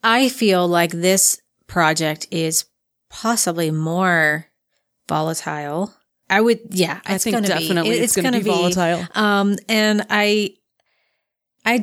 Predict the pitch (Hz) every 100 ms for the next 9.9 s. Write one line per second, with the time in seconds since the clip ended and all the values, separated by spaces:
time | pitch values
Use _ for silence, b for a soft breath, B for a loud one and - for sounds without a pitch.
0 | - 247 285 311 254 240 190 - 190 180
1 | - 151 156 196 220 214 254 254 240 226
2 | 214 220 190 185 - 190 180 175 170 -
3 | 160 170 - - 185 180 175 202 226 196
4 | 190 - - 190 175 175 170 175 165 165
5 | 160 156 - - 170 160 160 160 - _
6 | - 175 165 165 165 165 160 _ _ _
7 | _ - 208 208 - 160 156 156 156 160
8 | _ _ _ _ _ _ _ - 214 240
9 | 226 - 180 165 147 147 226 170 -